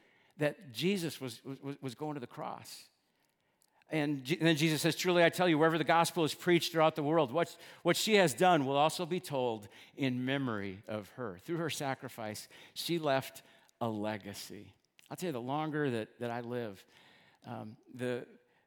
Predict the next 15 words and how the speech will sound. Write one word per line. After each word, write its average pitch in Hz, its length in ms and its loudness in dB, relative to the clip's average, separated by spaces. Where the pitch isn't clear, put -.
the 123 180 -8
less 160 240 2
I 143 60 0
find 147 220 -4
myself 127 300 -4
concerned 135 440 -4
about 113 220 -2
longevity, 123 720 -4
and 127 280 -6
the 131 160 -8
more 151 480 -2
interested 117 640 -8
I 123 160 -6
am 117 480 -8
in 113 300 -8